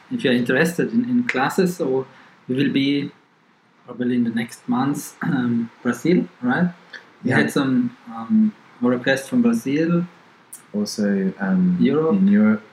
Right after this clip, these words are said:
Speaker 2: and, um,
Speaker 1: India.
Speaker 2: we, yeah, and we have India, yeah, and we have a, um, we have a book club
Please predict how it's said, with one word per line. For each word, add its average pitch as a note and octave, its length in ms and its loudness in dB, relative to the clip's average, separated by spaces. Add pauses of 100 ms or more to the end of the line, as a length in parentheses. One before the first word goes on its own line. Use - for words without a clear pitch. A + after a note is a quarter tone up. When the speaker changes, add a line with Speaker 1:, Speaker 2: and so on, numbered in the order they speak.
Speaker 2:
and, F#2+ 500 2 (300)
um, F#2 480 2 (180)
Speaker 1:
India. B2+ 400 2 (180)
Speaker 2:
we, A2 80 0
yeah, G2 200 2
and G2+ 100 4
we G#2 80 4
have G#2 240 2 (140)
India, G#2 320 4
yeah, G2 180 0
and G2 100 0
we G2+ 60 2
have A2 180 2
a, F#2 80 2 (240)
um, G2 480 4
we A#2 80 0
have A#2 120 2
a G2+ 40 4
book C3 280 -4
club C#3 320 -4